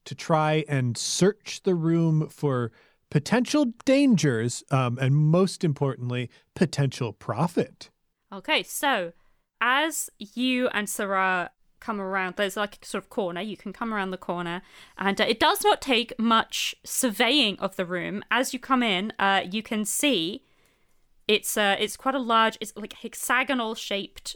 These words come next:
Speaker 2: room. There is a lava sort of little moat with a couple of little bridges around.
Speaker 1: Mm-hmm.
Speaker 2: Kind of one north, one south, one east, one west. Little, uh, rock bridges over.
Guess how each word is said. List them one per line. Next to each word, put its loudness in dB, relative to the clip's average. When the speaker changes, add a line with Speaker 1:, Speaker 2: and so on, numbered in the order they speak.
Speaker 2:
room. -8
There 2
is -2
a 0
lava 0
sort -6
of -6
little -6
moat -4
with -10
a -8
couple -4
of -4
little -4
bridges -4
around. -4
Speaker 1:
Mm-hmm. -6
Speaker 2:
Kind -6
of -4
one -2
north, -2
one -6
south, -4
one -10
east, -12
one -10
west. -6
Little, -4
uh, 0
rock -4
bridges -4
over. -4